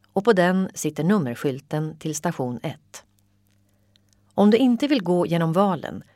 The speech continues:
så kan du följa valens vänstra sida tills den tar slut. Gå sedan vänster så kommer du till räcket.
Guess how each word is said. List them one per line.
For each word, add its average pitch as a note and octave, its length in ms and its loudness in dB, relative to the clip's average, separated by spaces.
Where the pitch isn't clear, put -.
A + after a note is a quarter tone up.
så - 140 -8
kan E3 180 0
du E3+ 120 4
följa F#3 360 2
valens D#3+ 500 0
vänstra E3 460 -4
sida E3 440 -6
tills C3 220 -8
den C3+ 160 -6
tar C3 120 -10
slut. - 460 -8
Gå B3+ 180 4
sedan G3+ 240 4
vänster D#3+ 720 0
så - 140 -6
kommer C#3 280 -2
du B2 60 -8
till C#3 160 -8
räcket. - 520 -12